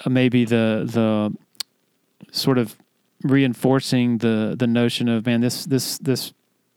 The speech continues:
organization is different from, from most of the ones out there that are just being gutted by the corporate sort of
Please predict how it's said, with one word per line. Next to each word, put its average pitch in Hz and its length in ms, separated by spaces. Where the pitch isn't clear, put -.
organization 127 720
is 110 140
different 117 420
from, 113 300
from 117 180
most 117 200
of 117 100
the 120 40
ones 117 160
out 113 180
there 110 220
that 107 140
are 113 40
just - 180
being 107 240
gutted 110 360
by 110 140
the 107 100
corporate 123 480
sort 113 220
of 104 160